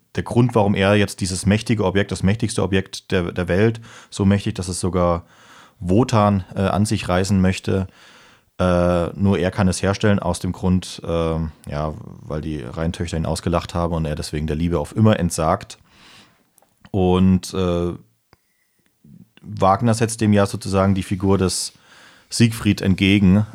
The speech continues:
ähm, der eben, ja, sich letztendlich davon nicht beeinflussen lässt.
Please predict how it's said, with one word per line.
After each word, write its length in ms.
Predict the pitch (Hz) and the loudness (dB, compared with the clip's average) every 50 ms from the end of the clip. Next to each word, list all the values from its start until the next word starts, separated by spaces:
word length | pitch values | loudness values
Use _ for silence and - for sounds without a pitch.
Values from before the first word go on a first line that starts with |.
| - | -4
ähm, 580 | - 90 90 90 90 87 87 87 87 87 87 92 - _ _ - - _ _ _ | -2 0 2 2 2 2 2 2 0 0 -2 -4 -8 _ _ -20 -20 _ _ _
der 260 | - 90 87 90 82 | -2 0 2 2 2
eben, 460 | 71 90 90 87 92 92 90 90 87 85 - _ _ _ _ _ _ _ _ _ _ _ _ _ _ _ - - - - _ _ _ _ | 2 0 0 2 4 4 4 4 2 -2 -6 _ _ _ _ _ _ _ _ _ _ _ _ _ _ _ -20 -20 -20 -20 _ _ _ _
ja, 260 | _ 78 73 80 80 - - | _ -4 -4 -4 -4 -6 -10
sich 400 | - - - - - - - - - - - - | -10 -8 -8 -8 -8 -12 -16 -18 -20 -20 -20 -16
letztendlich 460 | 65 67 87 92 - - 101 98 - | -6 -4 -4 -4 -2 0 -2 0 0
davon 680 | - 87 87 - 98 92 92 92 87 85 - - - - _ - - _ _ _ - - - | 0 0 0 2 2 4 4 4 4 2 -2 -6 -10 -14 _ -20 -20 _ _ _ -20 -20 -10
nicht 320 | 67 82 104 117 113 113 | -2 2 2 2 2 2
beeinflussen 1040 | 113 120 - - 95 107 113 113 110 113 - - - - - 107 120 120 - 127 117 | 2 2 2 4 4 4 6 4 4 0 -6 -16 -16 -2 2 2 2 4 4 2 4
lässt. 360 | 107 117 120 113 - - | 4 4 4 2 -2 -10